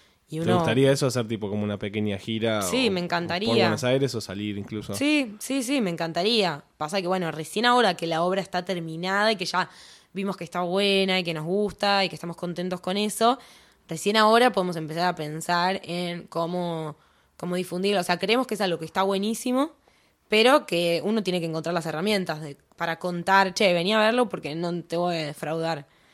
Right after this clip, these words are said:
Speaker 2: Ujú.
Speaker 1: Eh, entonces ahora estamos como en esa etapa de ver cómo lo vamos contando, pero sí, a mí me encantaría.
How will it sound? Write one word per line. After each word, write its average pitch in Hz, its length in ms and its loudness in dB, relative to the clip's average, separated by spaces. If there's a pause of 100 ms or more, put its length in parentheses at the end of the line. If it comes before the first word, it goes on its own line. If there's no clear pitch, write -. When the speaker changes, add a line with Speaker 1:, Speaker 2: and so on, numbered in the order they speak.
Speaker 2:
Ujú. 113 200 -2
Speaker 1:
Eh, 143 360 -4
entonces 165 380 -2
ahora 180 240 4
estamos 165 300 -6
como 147 240 -12
en 151 80 -8
esa 160 180 -8
etapa 165 340 0
de 143 220 -4
ver 151 220 -8
cómo 151 240 -12
lo 143 80 -12
vamos 151 400 -14 (200)
contando, 202 640 2
pero 156 180 -4
sí, 220 220 2
a 175 60 4
mí 233 100 2
me 240 100 4
encantaría. 170 680 0